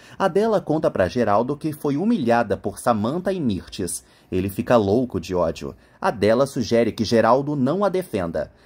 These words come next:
Ela acredita que será sempre alvo de desconfiança. Dário fala pra Hélida que Clarinha está confusa.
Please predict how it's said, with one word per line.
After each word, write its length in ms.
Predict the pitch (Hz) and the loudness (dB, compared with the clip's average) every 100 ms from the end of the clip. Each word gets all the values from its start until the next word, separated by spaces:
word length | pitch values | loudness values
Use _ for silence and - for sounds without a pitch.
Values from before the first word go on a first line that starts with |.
| - | -2
Ela 400 | 107 104 101 87 | 2 4 4 2
acredita 560 | 90 135 127 104 113 | 0 -2 -2 -4 -4
que 120 | 135 135 | -6 -2
será 260 | 156 127 | 0 2
sempre 480 | 131 - 185 233 160 | 0 -2 -4 -2 2
alvo 320 | 131 156 160 | 4 2 0
de 100 | 151 | -6
desconfiança. 1000 | 147 214 - 185 196 190 101 82 - 73 - _ - | -4 -6 -6 -6 -4 -4 -4 -2 -2 -4 -6 _ -10
Dário 360 | 170 233 247 214 | 0 2 2 0
fala 340 | 190 151 147 | 0 0 0
pra 220 | 143 117 90 | 0 0 0
Hélida 340 | 87 117 135 | 0 -4 -6
que 140 | 147 | -8
Clarinha 440 | 180 202 180 151 170 | -6 -2 0 0 -2
está 280 | 113 - 131 | -2 -4 -4
confusa. 640 | 175 175 101 85 90 67 | -4 -6 -4 -2 -4 -6